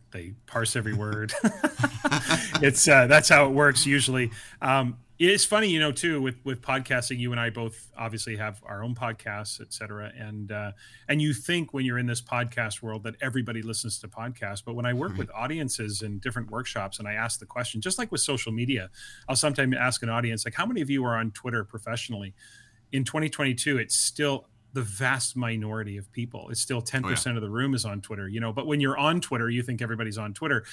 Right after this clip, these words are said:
Speaker 1: And when
Speaker 2: Right.
Speaker 1: you're podcasting, you think everybody listens to podcasts, and most people don't listen to podcasts. So it is an interesting dynamic. So,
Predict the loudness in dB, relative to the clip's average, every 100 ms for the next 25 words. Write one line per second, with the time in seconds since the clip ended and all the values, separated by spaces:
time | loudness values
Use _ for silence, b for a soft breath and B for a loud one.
0 | B B 2 4 4 4 4 4 6 6
1 | 4 0 0 0 0 0 2 2 0 0
2 | 0 0 -2 -4 -2 -4 -2 -4 -2 -2
3 | -2 0 0 -2 -4 -4 0 0 0 0
4 | 0 0 -2 -4 -4 -6 -6 -8 -8 -10
5 | B B 0 4 6 6 4 2 0 -4
6 | -4 -2 -2 0 -2 -2 -4 -6 -4 -6